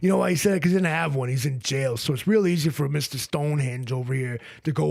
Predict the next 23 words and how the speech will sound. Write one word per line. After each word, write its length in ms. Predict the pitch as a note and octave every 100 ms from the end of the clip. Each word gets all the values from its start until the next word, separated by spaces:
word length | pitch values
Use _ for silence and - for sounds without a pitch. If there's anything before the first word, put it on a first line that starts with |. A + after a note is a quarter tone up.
| D3+
all 220 | D3 C#3
Iron 420 | D#3 D#3 D#3+ D3+
Age 320 | D3 C#3 C3+ C#3
on 220 | C3 B2+
us, 220 | C3 -
uh, 140 | C#3
Mister 300 | C3+ C3 -
Medieval 720 | C#3+ C#3+ C#3+ C3+ C3+ C3+ B2+
Carnivore 640 | B2 C#3+ D3 C#3 B2 B2 B2
over 200 | A#2+ A#2
here. 220 | A#2 A#2+ - - -
I 180 | D3+
don't 180 | C#3+ C#3+
wanna 220 | C#3+ C3
do 240 | B2+ D#3+ C#3+
the 120 | B2
technology. 1400 | - - E3 - - - C#3+ D3+ C#3+ B2+ A#2 C#3 C3 A#2+ - - - - -
I 80 | B2
don't 280 | B2 C#3
want 240 | C#3 B2+ G#2+
to 200 | - A#2+
do 300 | G2+ A#2 A#2+
the 200 | A#2+